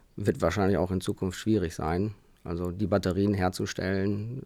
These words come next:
weiß gar nicht, wie das klappen sollte, habe ich mich auch noch nicht so mit beschäftigt, muss ich gestehen. Aber um einen Weg in Richtung Klimaschutz zu machen, macht es durchaus Sinn, die bestehenden Motoren und wenn etwas ganz neu gebaut wird als Gasmotor, tatsächlich dann auf Erdgas umzustellen.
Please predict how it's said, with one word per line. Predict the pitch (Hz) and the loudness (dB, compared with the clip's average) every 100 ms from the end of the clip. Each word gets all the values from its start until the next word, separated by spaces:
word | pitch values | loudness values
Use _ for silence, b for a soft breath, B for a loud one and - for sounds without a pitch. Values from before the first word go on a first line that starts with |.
| - - | -12 -6
weiß | 87 | -6
gar | - | -2
nicht, | 98 98 | -2 -2
wie | |
das | 85 - | -6 -4
klappen | - - 104 | -4 -2 -2
sollte, | 101 104 | -2 -2
habe | - 98 | -2 0
ich | 110 | 0
mich | 101 | 0
auch | 82 | 0
noch | 90 | 0
nicht | 95 | 0
so | 98 | -2
mit | 98 - | -4 -4
beschäftigt, | 95 110 - - | -2 -2 -4 -8
muss | 92 92 | -4 -4
ich | 87 | -4
gestehen. | 85 - 85 104 - B B B B B B | -6 -2 0 -2 -4 B B B B B B
Aber | - 104 101 101 98 - | 2 6 6 6 6 4
um | 107 104 92 - | 6 6 4 2
einen | 101 104 92 | 4 6 6
Weg | 90 104 135 - - 110 | 6 8 8 4 -4 0
in | 101 | 2
Richtung | 104 101 95 | 2 0 0
Klimaschutz | - 113 98 104 101 | 2 4 4 0 -4
zu | - | -4
machen, | 82 104 117 113 - | 0 2 2 -2 0
macht | 95 95 | 0 0
es | 95 - | -4 0
durchaus | 104 104 76 87 | 0 2 0 0
Sinn, | 92 110 117 110 - - | 2 4 2 -2 -6 -4
die | |
bestehenden | 87 95 - 104 104 98 90 92 95 107 - | -2 -2 2 2 4 4 4 2 0 -4 -8
Motoren | 98 95 - 110 131 139 151 143 B B B B B | -6 -4 4 6 8 8 4 0 B B B B B
und | - 95 | -2 0
wenn | 95 80 | 2 2
etwas | 101 104 104 92 | 0 0 0 2
ganz | 104 120 - | 4 4 6
neu | 123 120 | 6 6
gebaut | 104 98 110 | 6 4 4
wird | 107 | 2
als | 80 - | 0 -2
Gasmotor, | 87 101 - 113 - 101 | 0 0 0 -2 -2 -4
tatsächlich | - 95 - 95 95 | -2 -4 -4 -4 -6
dann | 92 | -6
auf | 82 - | -6 -6
Erdgas | - 90 - 80 | -8 -6 -6 -8
umzustellen. | - 71 - - - - 50 | -6 -8 -8 -10 -10 -10 -10